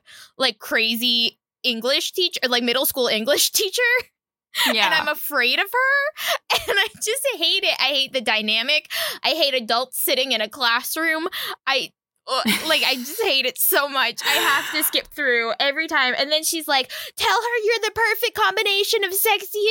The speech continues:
Speaker 1: and cute." And I'm
Speaker 2: Oh,
Speaker 1: like, "Oh,
Speaker 2: I hate
Speaker 1: I
Speaker 2: that
Speaker 1: hate
Speaker 2: part.
Speaker 1: it. I hate it."
Speaker 2: I hate that part because when that first comes up too, he says it and he only s-, like, he says it knowing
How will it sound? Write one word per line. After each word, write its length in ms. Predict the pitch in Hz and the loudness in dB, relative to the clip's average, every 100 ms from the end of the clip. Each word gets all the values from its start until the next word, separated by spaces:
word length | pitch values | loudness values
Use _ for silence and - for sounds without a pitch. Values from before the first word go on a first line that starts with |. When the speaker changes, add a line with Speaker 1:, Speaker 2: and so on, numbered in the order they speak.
| 381 | 0
Speaker 1:
and 80 | |
cute." 340 | 381 403 381 - | 0 0 2 2
And 100 | 214 | 4
I'm 80 | 214 | 4
Speaker 2:
Oh, 40 | |
Speaker 1:
like, 140 | 196 202 311 | 4 0 -2
"Oh, 260 | 453 453 | 0 4
Speaker 2:
I 160 | 453 233 | 4 4
hate 200 | 220 208 | 2 2
Speaker 1:
I 80 | 392 | 4
Speaker 2:
that 180 | 185 165 | 4 2
Speaker 1:
hate 100 | 170 | 2
Speaker 2:
part. 240 | 180 170 | 4 2
Speaker 1:
it. 80 | - _ _ _ - - - | -2 _ _ _ -16 -12 -2
I 60 | 262 | 0
hate 440 | 339 311 285 269 | 0 0 0 2
it." 160 | 233 208 | 2 2
Speaker 2:
I 60 | |
hate 340 | 208 202 202 202 | 2 0 0 0
that 280 | 170 175 - | 0 0 -2
part 440 | 208 180 180 - | 0 0 -2 -2
because 360 | 233 - 262 233 | -4 0 -2 0
when 200 | 262 262 | 0 2
that 260 | 233 190 | 0 -2
first 400 | - 226 233 269 | -2 0 2 0
comes 260 | - 302 240 | 0 0 2
up 240 | 160 - - | -2 -2 -6
too, 420 | 233 190 214 240 277 - - _ _ _ _ _ | 0 0 0 -2 -8 -18 -20 _ _ _ _ _
he 320 | 254 285 294 | -2 0 2
says 400 | 285 - 254 285 | 0 2 0 0
it 60 | 247 | 0
and 540 | 208 - 214 208 180 _ _ _ _ _ | 0 0 -2 -4 -8 _ _ _ _ _
he 180 | 233 269 | -2 0
only 360 | 233 277 277 | 2 2 0
s-, 260 | 254 - - | 0 -2 -6
like, 260 | - 247 247 - | -4 -4 -4 -6
he 180 | 262 269 | -2 0
says 320 | 269 277 254 | 0 0 2
it 220 | 233 - | -2 -2
knowing 800 | 226 233 226 226 240 226 220 214 | -2 0 2 0 0 0 -2 -6